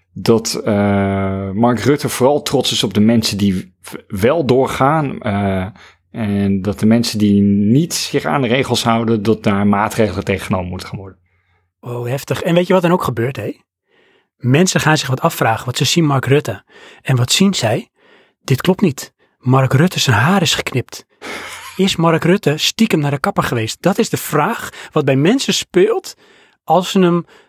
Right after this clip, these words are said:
Speaker 2: die week, volgende week, ergens hebben gezien tijdens de persconferentie. En zeggen ze, "Hé, hey, dit klopt niet. Iedereen zijn haar moet langer worden, maar Mark's haar zit perfect in model. Hij is stiekem naar de kapper geweest." En dat wordt echt iets wat uitgemeten wordt in de media.
Speaker 1: Ja, ja, want zo zijn we
Speaker 2: Zeker op
Speaker 1: wel.
Speaker 2: één mei.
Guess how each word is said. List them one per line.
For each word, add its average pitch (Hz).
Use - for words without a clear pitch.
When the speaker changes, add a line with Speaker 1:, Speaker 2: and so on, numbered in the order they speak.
Speaker 2:
die 127
week, 135
volgende 151
week, 165
ergens 170
hebben 156
gezien 190
tijdens 147
de -
persconferentie. 135
En 135
zeggen 120
ze, -
"Hé, -
hey, 185
dit 190
klopt 220
niet. 220
Iedereen 214
zijn 190
haar 202
moet 202
langer 208
worden, 139
maar 156
Mark's 180
haar 208
zit -
perfect -
in 196
model. 165
Hij 143
is 170
stiekem -
naar 147
de 131
kapper -
geweest." -
En 131
dat 175
wordt 185
echt 170
iets -
wat 147
uitgemeten 165
wordt 147
in 143
de 135
media. 139
Speaker 1:
Ja, 107
ja, -
want 110
zo 120
zijn 107
we 110
Speaker 2:
Zeker 143
op 104
Speaker 1:
wel. 107
Speaker 2:
één 131
mei. 107